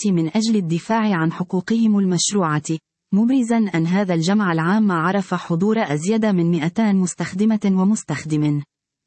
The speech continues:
واستطرد البلاغ أنه تم في هذا الجمع القيام ب تحليل مستفيض للأوضاع الاجتماعية والمهنية لمستخدمات ومستخدمي وأطر رام هاندلنج، وبعد مناقشة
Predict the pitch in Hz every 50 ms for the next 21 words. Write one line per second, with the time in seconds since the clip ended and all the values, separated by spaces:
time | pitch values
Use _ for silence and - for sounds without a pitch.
0 | _ - 214 226 214 - - 320 311 - 311 277 220 202 185 175 165 175 185 214
1 | 240 262 247 240 214 185 196 196 185 185 190 190 - - 277 285 269 226 196 -
2 | 196 185 185 196 202 185 180 165 160 165 202 226 240 233 214 190 165 - 202 202
3 | 214 233 247 226 202 185 160 147 147 160 175 - _ _ _ _ _ - 240 233
4 | - - 247 277 294 285 254 214 185 175 175 - - 185 180 - - 254 247 226
5 | 220 214 196 180 170 143 156 165 170 165 190 208 214 196 180 160 156 - - -
6 | 165 160 160 151 156 190 214 220 220 208 - 208 190 165 160 156 160 165 165 175
7 | 202 240 247 247 233 220 - 214 190 175 170 175 175 - - 185 160 175 190 202
8 | 233 262 254 - - 214 190 170 165 170 170 - - 180 - - 190 190 185 196
9 | 196 196 190 190 156 208 233 - 233 220 208 202 202 214 240 247 220 180 170 151
10 | 143 139 143 139 139 143 151 165 185 - _ _ _ _ _ _ _ - 170 165
11 | 160 160 165 170 175 180 180 180 175 180 170 165 - - - - 247 233